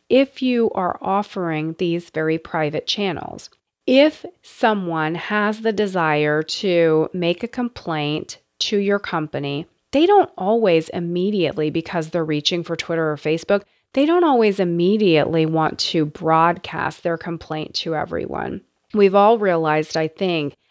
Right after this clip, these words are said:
as social has grown more mature,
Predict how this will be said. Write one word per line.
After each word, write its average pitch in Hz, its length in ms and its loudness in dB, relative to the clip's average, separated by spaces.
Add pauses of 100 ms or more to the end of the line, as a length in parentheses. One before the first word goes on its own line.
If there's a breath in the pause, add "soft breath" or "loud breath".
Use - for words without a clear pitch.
(120)
as 165 260 0
social 170 520 0
has 165 260 -2
grown 160 300 -4
more 156 220 -2
mature, 151 720 0